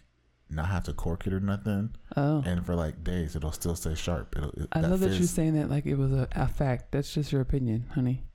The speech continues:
Speaker 1: No, it's just, it's just, it is a fact. Like, like, three days later, it'll be like you
Speaker 2: You
Speaker 1: just
Speaker 2: just
Speaker 1: opened it.
Speaker 2: decided that.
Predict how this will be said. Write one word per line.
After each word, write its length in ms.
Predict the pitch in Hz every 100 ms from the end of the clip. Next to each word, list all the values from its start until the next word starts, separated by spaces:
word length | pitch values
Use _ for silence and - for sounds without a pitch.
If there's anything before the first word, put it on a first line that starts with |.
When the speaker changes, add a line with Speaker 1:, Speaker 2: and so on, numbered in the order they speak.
| -
Speaker 1:
No, 140 | 147 98
it's 140 | 107
just, 220 | 101 98
it's 160 | - 98
just, 260 | 104 104 -
it 120 | 92
is 120 | 127
a 60 | 135
fact. 280 | - 76 87
Like, 140 | 85 - - -
like, 180 | 90 87
three 160 | 98 98
days 220 | 95 87
later, 300 | 104 101 87
it'll 180 | 85 90
be 220 | 87 87
like 200 | 90 85
you 40 | -
Speaker 2:
You 60 |
Speaker 1:
just 100 | 90
Speaker 2:
just 80 | -
Speaker 1:
opened 220 | 98 165
it. 40 | 143
Speaker 2:
decided 300 | 156 156 139
that. 240 | 120 110